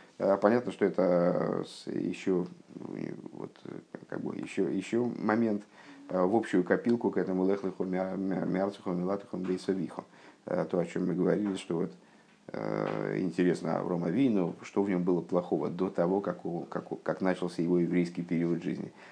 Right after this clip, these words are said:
А еврейский период у него начался именно вот с «Лех лехо». С того, что Всевышний его извлек из его места, и из-, изгнал фактически, э, приказал уйти из, из своей земли, из своей, э, из своей родины и из дома отца его.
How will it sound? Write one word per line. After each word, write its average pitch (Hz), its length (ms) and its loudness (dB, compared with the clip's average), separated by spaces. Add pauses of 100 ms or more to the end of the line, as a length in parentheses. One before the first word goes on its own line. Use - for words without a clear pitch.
А - 100 -4
еврейский 131 460 4
период 127 300 4
у 123 40 2
него 120 140 4
начался 113 400 0
именно 92 320 0
вот 92 180 -2
с - 60 -10
«Лех 95 220 2
лехо». - 300 -2 (520)
С - 40 -20
того, 85 180 -2
что 87 120 -10
Всевышний 90 460 0
его 82 260 2
извлек 82 380 0
из 78 100 -6
его 82 140 2
места, 160 340 2
и 104 180 0 (140)
из-, 98 260 -4 (600)
изгнал 90 420 -2
фактически, - 520 -10 (640)
э, 87 440 -2
приказал 95 560 4
уйти 85 400 -2
из, - 200 -8
из - 240 -2
своей - 240 0
земли, 135 340 0
из 139 100 -2
своей, 90 540 -2
э, 87 260 -2
из - 300 -2
своей 85 360 0
родины 160 500 2 (100)
и 127 180 -2
из 120 60 -4
дома 107 340 2
отца 101 460 -4
его. 90 340 0